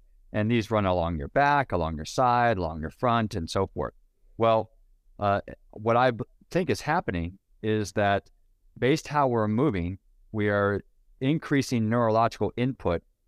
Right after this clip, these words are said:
into those fascial patterns that are causing dysfunction in our body.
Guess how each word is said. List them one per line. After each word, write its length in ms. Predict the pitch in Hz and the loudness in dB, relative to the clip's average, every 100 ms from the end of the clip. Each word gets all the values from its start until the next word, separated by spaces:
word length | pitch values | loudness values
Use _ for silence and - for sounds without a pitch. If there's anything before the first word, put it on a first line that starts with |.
| _ | _
into 320 | 151 156 - | 0 0 0
those 340 | 117 107 101 - | 2 2 0 -4
fascial 400 | 135 120 110 - | -2 -2 -2 -6
patterns 600 | - 117 92 64 - - - _ _ _ _ | -2 0 0 -2 -12 -18 -20 _ _ _ _
that 160 | 113 98 | 0 2
are 140 | 95 92 | 2 -2
causing 600 | - 113 104 98 90 85 - | 0 2 2 0 -2 -4 -6
dysfunction 520 | 90 - 104 - 87 | -6 -2 -2 -2 -4
in 80 | 82 | -2
our 120 | 78 | -2
body. 420 | 90 85 80 - | 0 0 0 -6